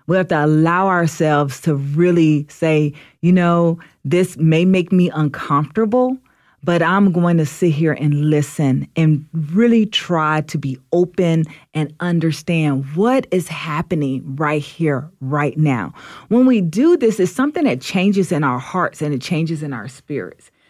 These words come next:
It allows us to experience life differently. And I want to invite all of us to do that. We've got to be more purposeful about how we invite life in. And we have to use our integrity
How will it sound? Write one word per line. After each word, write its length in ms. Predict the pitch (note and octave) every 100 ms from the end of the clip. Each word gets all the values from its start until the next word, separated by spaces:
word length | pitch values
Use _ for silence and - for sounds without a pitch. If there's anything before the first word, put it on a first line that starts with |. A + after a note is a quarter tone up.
| _
It 120 | F#3 F#3
allows 540 | E3+ F#3 F#3+ G#3+ G#3
us 200 | E3+ -
to 160 | F3+ D3+
experience 840 | C#3 - F3 E3+ D#3+ C#3+ C3+ - -
life 500 | D3 D3 C#3+ C3+ - _ C3
differently. 800 | C#3+ D#3+ D#3+ F#3 - C3+ E2 - _ _ _ _ -
And 500 | F3+ F3 F3 E3 D3+ - _ _ -
I 180 | G3+ C4
want 220 | C4+ A#3
to 40 |
invite 540 | F3+ D3 E3 F3 D3+ _ _ -
all 260 | G3 C4 C#4+
of 120 | E3+
us 220 | - -
to 100 | -
do 160 | C#3+ C3+
that. 220 | G2 - _ _ _ -
We've 280 | B3 D4 F#3
got 300 | G#3 A3+ A3+
to 120 | A3+
be 200 | F#3+ G3+
more 320 | F#3+ F#3 F#3+
purposeful 640 | F3+ - F3 G#3+ F#3+ - D#3+
about 280 | D#3 B2
how 360 | D3 - F3 F#3
we 220 | F#3+ F3
invite 500 | E3 D3+ D3 D3 -
life 380 | C#3+ C#3+ C3+ -
in. 320 | D3+ D3 - - - - -
And 160 | F3+
we 120 | G3+
have 460 | E3 - G#3 A3 A#3
to 100 | A3+
use 520 | D#3+ D#3 G3 A3+ G#3+ -
our 180 | D#3+ D#3+
integrity 1040 | - C#3+ - - D#3 E3+ D3+ B2+ E2